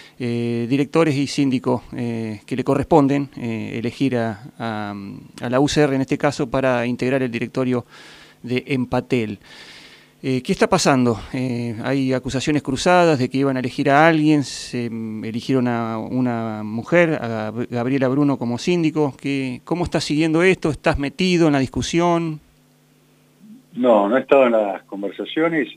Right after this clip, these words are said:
Speaker 2: y permitime decirte que me parece que con las dificultades que están atravesando tantas familias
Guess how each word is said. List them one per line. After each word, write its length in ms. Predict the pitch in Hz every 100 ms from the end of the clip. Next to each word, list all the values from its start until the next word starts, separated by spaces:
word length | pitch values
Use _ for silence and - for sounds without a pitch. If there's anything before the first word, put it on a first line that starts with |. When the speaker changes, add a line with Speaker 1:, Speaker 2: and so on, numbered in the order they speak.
| -
Speaker 2:
y 380 | 98 90 85 80 - _ _ _ _ _ _
permitime 540 | - 87 85 110 104 95
decirte 600 | 87 - 107 110 110 87
que 120 | 87 - -
me 140 | -
parece 360 | 80 92 - 82
que 160 | 82 - _ _ _ _ _ _ _ _ _
con 140 | - 85
las 120 | 85
dificultades 540 | 85 - 87 113 107
que 80 | 85
están 180 | - 98
atravesando 520 | 87 85 82 95 87 85
tantas 340 | 101 98 90
familias 400 | 85 85 95 90